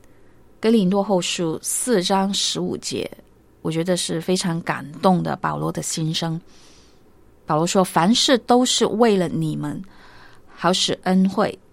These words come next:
既借着更多的人而加增，感恩也格外显多，好归荣耀给上帝。”做主门徒就是成为一个为他者存在的人，他要懂得跟人相处，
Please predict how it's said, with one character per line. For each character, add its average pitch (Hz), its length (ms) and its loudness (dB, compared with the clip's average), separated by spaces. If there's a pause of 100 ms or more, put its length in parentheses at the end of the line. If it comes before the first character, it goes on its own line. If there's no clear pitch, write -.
(240)
既 190 200 -2
借 180 200 2
着 156 160 -4
更 233 280 4
多 190 160 0
的 156 120 -2
人 101 220 -6
而 139 140 -10
加 143 300 -4
增， 147 300 -6 (260)
感 147 280 -2
恩 175 260 0
也 147 180 -6
格 151 220 -8
外 185 220 2
显 143 460 -6
多， 156 260 -6 (340)
好 147 220 -6
归 175 380 2
荣 165 300 -4
耀 175 280 0
给 117 160 -10
上 175 320 -4 (100)
帝。” - 200 -8 (1400)
做 247 180 8
主 190 140 0
门 165 220 -2
徒 156 280 -4
就 226 220 0
是 185 300 0
成 165 380 -2
为 170 120 2
一 190 140 -2
个 170 220 -2
为 214 200 2
他 214 360 0
者 - 300 -4
存 156 360 -8
在 180 240 -2
的 139 100 -6
人， - 260 -12 (1080)
他 - 160 0
要 240 100 6
懂 175 300 2
得 156 160 -4
跟 190 200 4
人 170 200 0
相 160 360 -6
处， - 240 -8